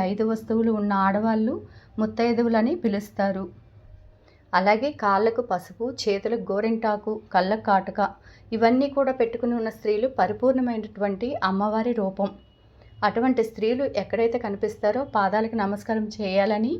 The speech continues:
మన ప్రాచీన గ్రంథాల్లో అలాగే పురాణాల్లో చెప్పి ఉన్నారు. పాదాలకు నమస్కారం చేయకపోయినా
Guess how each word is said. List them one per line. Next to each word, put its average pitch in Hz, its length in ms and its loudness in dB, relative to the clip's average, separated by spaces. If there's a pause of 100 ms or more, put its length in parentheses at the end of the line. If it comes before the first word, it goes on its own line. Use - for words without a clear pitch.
(380)
మన 247 140 2
ప్రాచీన 220 520 0
గ్రంథాల్లో 220 560 -2 (100)
అలాగే 196 300 0
పురాణాల్లో 208 580 -2
చెప్పి 220 340 -6
ఉన్నారు. 208 440 0 (1500)
పాదాలకు 302 500 4
నమస్కారం 226 480 0
చేయకపోయినా 226 600 0